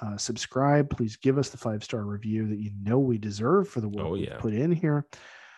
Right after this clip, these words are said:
Speaker 1: Um, and where can you be found?
Speaker 2: Uh, let's see. You can find me on Twitter and Instagram at Duh Harmony,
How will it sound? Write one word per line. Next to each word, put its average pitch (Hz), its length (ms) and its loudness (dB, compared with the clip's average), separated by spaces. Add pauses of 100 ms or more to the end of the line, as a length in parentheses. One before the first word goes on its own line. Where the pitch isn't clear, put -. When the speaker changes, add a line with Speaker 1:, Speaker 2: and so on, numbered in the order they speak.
(260)
Speaker 1:
Um, 120 640 4 (120)
and 117 840 0
where 113 420 -2
can 123 380 -2
you 123 280 4
be 139 140 0
found? - 220 -16 (880)
Speaker 2:
Uh, 180 640 4
let's 131 260 -2
see. 92 140 -4
You 104 120 0
can 110 120 -6
find 117 260 2
me 113 220 2
on 95 840 -2
Twitter 123 360 4
and 101 80 2
Instagram 107 600 0
at 92 320 -4
Duh 101 340 6
Harmony, 135 680 2